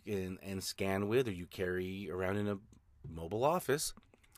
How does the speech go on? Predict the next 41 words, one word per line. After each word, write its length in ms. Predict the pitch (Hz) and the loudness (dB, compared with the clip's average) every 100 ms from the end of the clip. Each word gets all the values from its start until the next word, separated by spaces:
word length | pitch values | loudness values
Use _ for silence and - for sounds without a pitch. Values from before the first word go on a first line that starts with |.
| - - - - - - _ _ | -20 -20 -20 -20 -20 -20 _ _
And 100 | 127 | 2
they're 40 | 143 | 4
about 220 | 180 - | 4 2
four 120 | 180 | 2
to 80 | 208 | 4
five 160 | 202 | 4
hundred 260 | 165 165 156 | 4 4 4
dollars. 600 | 127 147 95 - - - - - | 6 6 2 -4 -12 -12 -14 0
So 160 | 127 - | 2 4
are 300 | 139 160 151 | 6 8 10
they 240 | 147 143 | 10 8
worth 260 | 120 147 - | 8 6 6
it? 100 | - | 4
For 100 | 135 | 6
me, 520 | 151 196 214 220 175 - _ _ _ - - - _ - | 10 10 10 4 -2 -10 _ _ _ -20 -20 -20 _ -4
yes, 580 | 107 120 82 - - - | 10 10 10 2 -2 -2
I 80 | 110 | 4
found 160 | 139 | 6
it 40 | 127 | 8
was 80 | |
worth 260 | 107 110 - | 6 4 2
it. 100 | - - - - | -6 -12 -20 -2
I 140 | - 160 | 4 10
tell 120 | 196 | 10
people 240 | 185 165 | 10 6
don't 340 | 131 139 180 185 | 6 10 10 10
get 120 | 202 | 8
a 80 | 185 | 8
scanner 640 | - - 120 95 92 120 - | 6 4 4 6 4 2 2
unless 840 | 120 127 131 165 165 113 127 - | 4 6 6 8 8 8 6 2
you 180 | 120 127 | 0 4
notice 380 | 127 120 113 123 | 8 8 8 4
a 80 | 113 | 4
lot 320 | 117 107 117 | 6 8 8
of 160 | 127 - - - - | 6 -2 -20 -20 -4
scan 440 | - - 180 175 | 2 6 8 10
back 220 | 120 98 | 8 6
requests. 520 | 95 - 87 - - - - - - - | 2 -2 -4 -4 -8 -10 -18 -18 -16 6
So 240 | 160 147 | 12 12
if 160 | 139 139 | 10 6
you're 280 | 151 190 | 12 12